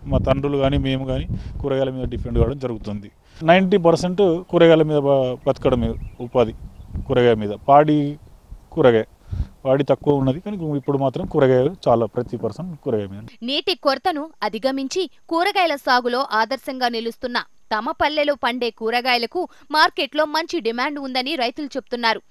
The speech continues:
Speaker 2: ఇక బోరు బావులు వట్టిపోయినా వ్యవసాయ బావులు తవ్వి మరీ పంటలకు నీరందిస్తూ కంటికి రెప్పలా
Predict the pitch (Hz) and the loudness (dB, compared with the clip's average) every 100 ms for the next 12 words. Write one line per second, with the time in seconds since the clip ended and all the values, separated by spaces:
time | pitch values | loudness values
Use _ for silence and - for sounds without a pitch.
0 | _ - 214 220 180 226 277 370 294 285 | _ -16 -4 -2 -2 -2 -2 -2 -2 -2
1 | 269 220 196 - 247 277 240 240 262 - | -4 -8 -12 -10 -10 -6 -6 -6 -8 -12
2 | - 240 269 370 349 320 254 262 277 262 | -10 -6 -4 0 2 2 2 0 0 -4
3 | 226 220 311 294 294 277 - - - 247 | -4 -2 -4 -4 -4 -4 -10 -6 -2 0
4 | 302 269 226 240 208 277 254 247 - 349 | 0 -4 -4 -8 -6 -6 -6 -8 -6 -8
5 | - - - - - 311 415 508 359 240 | -8 -18 -20 -6 2 2 2 0 0 -2
6 | 247 - 285 240 | -2 0 0 0